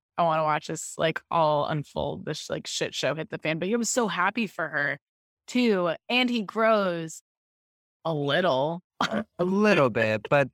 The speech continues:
Speaker 2: but then also their underlying kind of love. I, I don't know. I, th-, well, we're gonna get to, um,
Speaker 1: Well, yeah.
Speaker 2: to Cheryl Hines, but I think she's, like, kind of a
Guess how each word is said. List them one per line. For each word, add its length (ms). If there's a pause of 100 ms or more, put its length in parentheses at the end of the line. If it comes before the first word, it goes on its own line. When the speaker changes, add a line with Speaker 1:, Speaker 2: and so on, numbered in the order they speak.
(100)
Speaker 2:
but 160
then 200
also 320
their 280
underlying 580
kind 240
of 160
love. 240
I, 160
I 60
don't 120
know. 140
I, 80
th-, 140 (500)
well, 240
we're 160
gonna 180
get 280
to, 260
um, 300
Speaker 1:
Well, 260
yeah. 320
Speaker 2:
to 60
Cheryl 360
Hines, 400
but 160
I 120
think 180
she's, 300
like, 180
kind 300
of 160
a 240